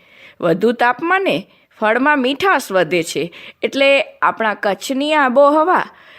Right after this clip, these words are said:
એમ જોવા જઈએ તો કદાચ આ ફળમાં મીઠાશ વધારી શકે. ઠંડી થોડી ઓછી સહન કરી શકે છે. ઓછું તાપમાન ફળ અને પાંદડાને નુકસાન પહોંચાડે છે.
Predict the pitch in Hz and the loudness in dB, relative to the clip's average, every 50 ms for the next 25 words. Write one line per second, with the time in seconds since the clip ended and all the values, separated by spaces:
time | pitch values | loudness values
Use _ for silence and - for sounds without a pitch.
0 | - _ _ - 226 233 247 269 269 220 269 277 285 294 302 254 302 349 359 370 | -20 _ _ 0 0 2 4 4 4 6 6 6 6 4 2 2 2 2 2 4
1 | 339 226 160 139 - - - - - _ _ _ - 202 - - 165 160 170 185 | 4 2 2 0 -2 -8 -18 -20 -20 _ _ _ -2 -2 0 0 -2 -2 0 0
2 | 190 196 196 - - - _ _ - - 247 269 285 269 233 220 240 269 294 285 | -2 -2 -2 -6 -12 -20 _ _ -2 -2 -2 0 0 2 2 2 4 2 2 0
3 | 202 - - - _ - _ _ 185 185 180 180 277 220 240 302 - 330 339 370 | 0 -2 -6 -14 _ -20 _ _ -4 -4 -4 -2 0 0 0 0 0 0 0 2
4 | 330 277 269 185 160 156 165 - - 160 160 - - - - - - 226 - _ | 2 2 2 2 0 -2 -6 -6 -8 -10 -8 -10 -12 -14 -14 -14 -18 -20 -20 _
5 | _ _ _ _ _ - 269 247 233 254 262 277 285 285 302 320 320 320 320 - | _ _ _ _ _ -4 0 0 2 2 2 2 2 0 0 0 0 -2 -2 -4
6 | - _ - 269 247 247 262 254 - - - 233 233 220 - 339 330 294 302 302 | -6 _ -2 0 2 2 2 0 -2 0 0 0 0 2 0 0 0 0 0 -2
7 | - 277 240 262 247 226 220 214 214 208 214 220 226 - 240 226 233 - 277 285 | -2 -2 0 0 0 0 0 0 0 2 2 0 0 -2 -4 -4 -2 -2 -2 -2
8 | - - 403 453 440 - - _ _ _ _ _ _ - - 285 294 285 - 381 | 0 0 -2 -2 -2 -6 -14 _ _ _ _ _ _ 0 0 2 2 2 2 0
9 | 370 359 370 330 320 320 - 320 330 339 339 339 370 370 - - 247 226 247 302 | 0 0 0 0 0 0 -2 -2 0 0 0 0 -2 -6 -10 -4 0 2 2 4
10 | 320 320 320 330 320 294 - 240 220 214 226 233 240 247 277 330 381 339 226 - | 4 2 2 0 -2 -2 -2 -2 0 0 0 0 0 0 0 0 0 -2 -4 -4
11 | - - _ _ _ - 190 202 - - - - 240 240 262 285 277 - 330 339 | -6 -10 _ _ _ -4 -4 -4 -4 -4 -6 -2 0 0 0 0 2 2 0 0
12 | 320 - 240 156 139 151 147 143 - - - 147 | 2 0 0 0 0 -2 -4 -6 -8 -12 -12 -12